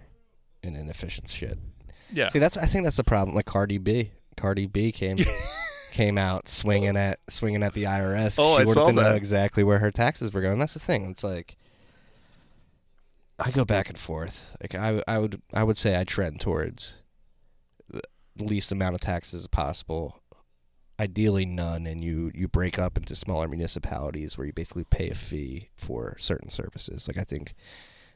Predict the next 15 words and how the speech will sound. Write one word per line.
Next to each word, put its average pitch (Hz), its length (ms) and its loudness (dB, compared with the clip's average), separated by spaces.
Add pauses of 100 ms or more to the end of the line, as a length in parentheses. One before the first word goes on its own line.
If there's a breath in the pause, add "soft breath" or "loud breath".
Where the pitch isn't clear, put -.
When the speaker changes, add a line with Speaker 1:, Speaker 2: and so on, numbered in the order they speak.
Speaker 1:
the 107 80 -2
government's 95 420 -4
gotten 95 240 -4
too 104 180 -2
big 87 600 -2
and 87 180 -6
it's - 140 -8
too 90 520 -2 (160)
onerous 95 760 0
where 78 480 -2 (640 soft breath)
it's - 140 -8
basically 87 420 -2
just 82 220 -6
a 82 40 -2
huge 87 760 -6